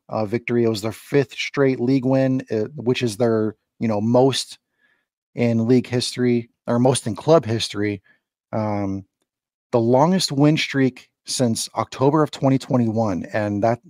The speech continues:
matches Richmond Kickers' five straight wins from that season.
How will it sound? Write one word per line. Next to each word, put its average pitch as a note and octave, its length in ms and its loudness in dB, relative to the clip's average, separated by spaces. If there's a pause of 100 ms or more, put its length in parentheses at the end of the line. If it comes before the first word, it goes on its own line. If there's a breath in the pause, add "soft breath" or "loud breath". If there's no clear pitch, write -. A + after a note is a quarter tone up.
(220)
matches A2+ 640 2
Richmond A#2+ 680 0
Kickers' G2+ 560 -2
five G#2 360 0
straight G2 300 -2
wins F#2+ 380 -4
from F#2+ 240 -6
that G#2+ 200 -4
season. E2 460 -10